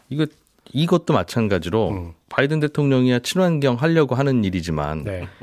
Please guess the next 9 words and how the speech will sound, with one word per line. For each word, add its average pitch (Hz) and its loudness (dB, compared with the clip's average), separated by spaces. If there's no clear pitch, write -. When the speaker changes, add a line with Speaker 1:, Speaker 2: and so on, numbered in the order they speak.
Speaker 1:
이렇게 151 0
셰일 185 0
업체들 139 0
가능하면 123 2
이거 107 -2
환경 151 0
규제 120 -2
하다 110 0
보면 87 -2